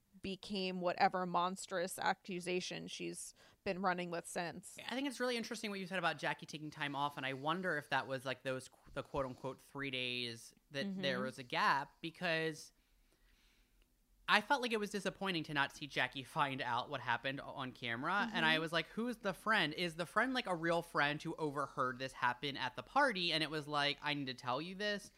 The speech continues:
Speaker 2: Or was it, like, a producer who told her and she flipped the fuck out and, and was like, 'I'm not filming and do, I'm quitting this show. Like, this is my fucking marriage.'" And then obviously got talked off a ledge probably and was like, "Listen,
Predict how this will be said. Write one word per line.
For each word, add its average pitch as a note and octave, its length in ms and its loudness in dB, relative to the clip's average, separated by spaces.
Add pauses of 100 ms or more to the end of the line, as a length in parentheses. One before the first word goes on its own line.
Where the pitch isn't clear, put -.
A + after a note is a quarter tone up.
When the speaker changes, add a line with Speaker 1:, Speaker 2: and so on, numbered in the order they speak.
(260)
Speaker 2:
Or A#3 320 8
was E3 180 4
it, F3 60 4
like, D#3+ 380 6
a D3+ 80 0
producer F3 520 0
who C#3 120 -4
told F3 380 0
her A#2+ 480 2 (640)
and C3 440 4
she D3+ 340 -2
flipped - 480 -4
the B2 80 -2
fuck A#2+ 340 -2
out C3+ 360 8
and, B2+ 220 -6
and C3+ 200 -2
was B2 100 -8
like, B2+ 140 -2
'I'm B2+ 140 -2
not G#2+ 180 -4
filming A2 380 -6
and A2+ 120 -8
do, A2+ 140 -6
I'm A#2+ 140 -6
quitting A#2 320 -4
this A2 160 -8
show. G#2+ 280 -2
Like, A2+ 120 -8
this A#2 120 -10
is A#2 100 -10
my G#2 120 -8
fucking G#2+ 360 -14
marriage.'" A#2 520 -4 (240)
And B2 200 -4
then A2 380 -6
obviously A2+ 400 -8
got G#2+ 200 -6
talked G#2+ 280 -6
off A2+ 160 -4
a D3+ 40 -8
ledge A2 280 -8
probably A#2 460 -8
and A2 80 -8
was A2 120 -14
like, A#2+ 140 -12
"Listen, E3 560 -6